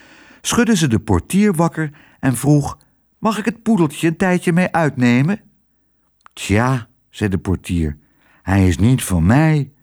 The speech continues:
Hij is van mevrouw Bontebaai. En hij mag niks verkeerds eten en hij mag zich niet vuil maken." "Ik zal erop letten,"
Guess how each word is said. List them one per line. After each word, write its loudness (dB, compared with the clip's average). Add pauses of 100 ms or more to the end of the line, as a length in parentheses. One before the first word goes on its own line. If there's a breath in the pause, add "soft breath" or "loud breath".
(240 soft breath)
Hij 0
is -2
van -2
mevrouw 2
Bontebaai. 0 (480 loud breath)
En 0
hij 2
mag 0
niks 0
verkeerds -2
eten 0 (320 soft breath)
en 0
hij 2
mag 0
zich -4
niet 2
vuil 0
maken." 0 (640)
"Ik -8
zal -2
erop -4
letten," 0